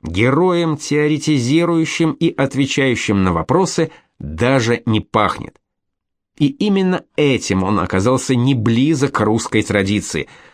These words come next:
До чеховской бесстрастности ему далеко, но по части выводов и теорий он отделывается крайне общей констатацией,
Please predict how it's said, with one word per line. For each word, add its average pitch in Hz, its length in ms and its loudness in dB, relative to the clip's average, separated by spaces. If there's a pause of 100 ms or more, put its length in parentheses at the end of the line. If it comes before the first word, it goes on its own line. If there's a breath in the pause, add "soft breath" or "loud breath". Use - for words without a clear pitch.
(260 loud breath)
До 123 260 0
чеховской 190 680 -2
бесстрастности 170 1120 -2
ему 135 300 2
далеко, 127 720 2 (480 loud breath)
но 104 180 0
по 101 120 0
части 107 420 -2
выводов 104 600 2
и 85 80 -2
теорий 170 560 0 (300 loud breath)
он 190 300 2
отделывается 139 960 2
крайне 117 640 0
общей 107 380 0
констатацией, 85 960 -4